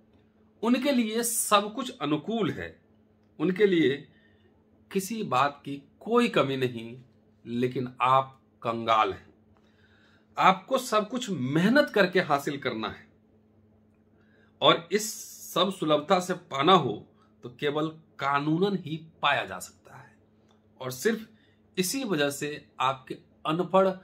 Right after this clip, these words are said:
उम्मीदवार वहां नहीं चलेंगे। जानकार लोगों का होना जरूरी है, क्योंकि आपकी ग्रह दशा को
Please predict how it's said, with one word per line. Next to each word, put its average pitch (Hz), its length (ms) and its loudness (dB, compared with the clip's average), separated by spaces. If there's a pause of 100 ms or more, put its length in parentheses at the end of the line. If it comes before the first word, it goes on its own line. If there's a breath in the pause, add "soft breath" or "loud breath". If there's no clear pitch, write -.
(300 loud breath)
उम्मीदवार 135 640 0
वहां 123 360 -6 (420 soft breath)
नहीं 123 260 -4
चलेंगे। 90 400 -12 (960 soft breath)
जानकार 156 680 4
लोगों 151 320 -2
का 151 160 -4
होना 135 520 -2 (300)
जरूरी 113 440 -4
है, - 200 -18 (800 soft breath)
क्योंकि 156 520 -2 (640 soft breath)
आपकी 139 520 -2
ग्रह 151 460 4
दशा 147 340 2
को 131 460 -6